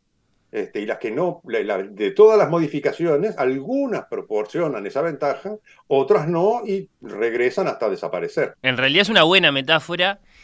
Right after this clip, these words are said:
Speaker 2: que demanda cierta lectura, cierto detenimiento, pero eso es una buena metáfora, sobrevuela bien la cuestión.
Speaker 1: Sí, sí, sí, sí, sí, sin duda. Este, y sobre eso quiero volver sobre el final de, de, de la columna.
Speaker 2: Bueno.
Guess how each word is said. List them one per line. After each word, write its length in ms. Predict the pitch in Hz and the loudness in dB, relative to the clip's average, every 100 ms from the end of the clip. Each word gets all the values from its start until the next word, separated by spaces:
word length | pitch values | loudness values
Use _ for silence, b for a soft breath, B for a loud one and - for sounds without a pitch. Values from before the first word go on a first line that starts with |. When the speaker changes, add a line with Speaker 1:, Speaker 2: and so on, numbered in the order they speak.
| b b - | b b -6
Speaker 2:
que 220 | 120 117 | -2 -2
demanda 340 | 120 139 156 165 | -2 -2 0 0
cierta 260 | 202 170 | -2 -2
lectura, 420 | 156 123 165 139 | -2 0 0 0
cierto 300 | 120 135 135 | -4 -8 -6
detenimiento, 640 | 135 117 113 123 123 101 90 | -6 -6 -8 -6 -6 -8 -10
pero 120 | 113 | -8
eso 120 | 131 | -6
es 100 | 139 | -6
una 120 | 135 135 | -2 0
buena 200 | 160 135 | 0 0
metáfora, 420 | 113 123 - 95 | -2 -4 -4 -10
sobrevuela 580 | 110 104 110 139 165 143 | -8 -6 -4 0 2 4
bien 200 | 175 147 | 4 2
la 100 | 98 | -2
cuestión. 340 | 95 98 85 _ _ _ _ _ _ _ | -8 -16 -20 _ _ _ _ _ _ _
Speaker 1:
Sí, 280 | - 262 220 | -8 -4 -2
sí, 180 | 269 | -4
sí, 240 | - 240 202 | -4 -6 -6
sí, 320 | - 175 117 | -2 -2 -4
sí, 280 | - 165 117 | -6 -6 -6
sin 180 | - 110 | -8 -2
duda. 400 | 185 151 98 B B B - | 2 4 4 B B B -2
Este, 340 | 104 95 143 | -2 0 -4
y 60 | 156 | 0
sobre 280 | 160 160 220 | 4 6 6
eso 220 | 220 214 | 4 0
quiero 240 | 190 165 | 2 4
volver 320 | 147 143 151 | 6 6 4
sobre 220 | 143 135 127 | 2 2 0
el 60 | |
final 480 | - 113 117 113 101 | -4 -2 -2 -2 -2
de, 120 | 98 90 | -4 -2
de, 180 | 92 | -4
de 340 | 90 104 104 101 | -6 -8 -2 0
la 120 | 98 | 2
columna. 340 | 104 98 90 78 | 2 2 0 -4
Speaker 2:
Bueno. 240 | 87 | -4